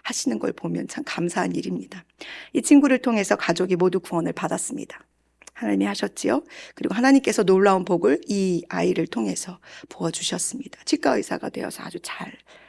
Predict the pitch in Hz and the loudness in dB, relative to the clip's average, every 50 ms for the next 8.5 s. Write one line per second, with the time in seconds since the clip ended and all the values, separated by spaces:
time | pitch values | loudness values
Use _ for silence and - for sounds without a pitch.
0 | _ - - 202 190 - - - 185 - - - - - - _ _ _ _ _ | _ -10 -8 -6 -6 -6 -8 -8 -8 -10 -12 -14 -16 -18 -20 _ _ _ _ _
1 | _ _ _ _ _ _ _ _ _ _ _ _ _ _ - - - - - - | _ _ _ _ _ _ _ _ _ _ _ _ _ _ -20 -20 -20 -18 -18 -18
2 | - - - 233 269 294 285 240 214 233 262 226 202 190 208 208 202 - - 180 | -10 0 8 12 12 12 12 12 8 8 8 8 8 8 6 4 2 2 2 2
3 | 185 196 185 170 170 - 214 - - 170 170 185 180 185 175 180 185 277 - - | 4 4 4 2 2 0 -4 -4 -6 -6 -4 -4 -2 -4 -2 -2 -2 -4 -4 -8
4 | _ _ _ _ - 185 170 170 170 - 294 - - 311 269 214 190 185 180 175 | _ _ _ _ -2 0 0 0 0 0 -2 2 2 2 2 2 0 0 -2 -2
5 | 170 170 170 - - - 170 170 165 - 160 165 170 - - - - 165 190 185 | 0 -2 -2 -4 -4 -2 -2 -2 -2 -2 -2 -2 -2 -4 -6 -6 -4 -4 -4 -4
6 | 185 - - - - - _ _ - - - - - - - - 202 226 262 294 | -4 -8 -12 -14 -16 -16 _ _ -20 -20 -20 -18 -18 -18 0 2 8 12 12 12
7 | 311 254 - - - 185 190 202 202 196 196 185 175 175 - 175 170 170 - 180 | 12 12 12 6 4 4 4 4 4 4 4 2 2 2 2 2 2 4 4 2
8 | 175 185 196 240 220 233 247 302 349 | 2 2 2 2 2 4 6 4 4